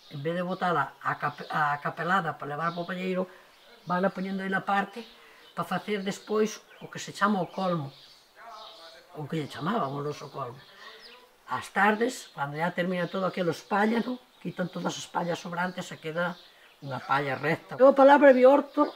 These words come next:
tamén a oín algunhas personas. Hasta incluso yo soy unha palabra biorto, a veces de facelo con, por exemplo, cortar un, un trozo de castaño joven, un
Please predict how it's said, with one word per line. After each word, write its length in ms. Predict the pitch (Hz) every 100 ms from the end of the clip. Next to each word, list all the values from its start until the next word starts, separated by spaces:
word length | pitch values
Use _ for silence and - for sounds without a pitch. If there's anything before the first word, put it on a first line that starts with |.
| -
tamén 320 | 208 240 262
a 80 | 247
oín 160 | 262 240
algunhas 320 | 220 233 233
personas. 880 | - 170 - 208 185 143 - - - - - - - -
Hasta 320 | 196 175 -
incluso 480 | 208 214 277 - 294
yo 160 | 262
soy 160 | - 240
unha 80 | 247
palabra 320 | 226 226 220 214
biorto, 560 | 226 254 262 - 269 - - - - -
a 80 | 196
veces 320 | 240 247 247
de 80 | 220
facelo 560 | 220 - 247 240 226 -
con, 640 | 220 208 208 202 202 175
por 400 | - - - 185
exemplo, 320 | 214 220 180
cortar 320 | - 175 247
un, 560 | 262 262 254 247 240 214 - - - -
un 320 | 220 220 220
trozo 400 | - 233 226 220
de 80 | 202
castaño 480 | 190 - 190 196 170
joven, 320 | 151 160 226
un 640 | 202 180 180 170 165 165